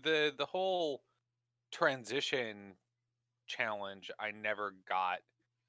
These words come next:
Like, why didn't, you know, uh, DeLawrence, you know, why, why wasn't,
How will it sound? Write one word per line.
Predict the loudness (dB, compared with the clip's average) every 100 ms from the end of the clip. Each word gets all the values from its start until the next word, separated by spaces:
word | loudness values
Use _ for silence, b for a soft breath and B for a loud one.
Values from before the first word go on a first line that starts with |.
| _ _ _ 0
Like, | 0 0 -10
why | -2 6 6 6
didn't, | 2 -4 -10 -14 -16 _ _ _ _ _
you | -4
know, | 2 2 2 0 -6 _ _ _ _ _ _
uh, | 2 6 6 4 2 -2 -2
DeLawrence, | -2 -2 0 0 -2 -8 -10 -12 _ _ _ _ _ _ _
you | -2
know, | 0 4
why, | 4 2
why | 4 4
wasn't, | 4 2 -4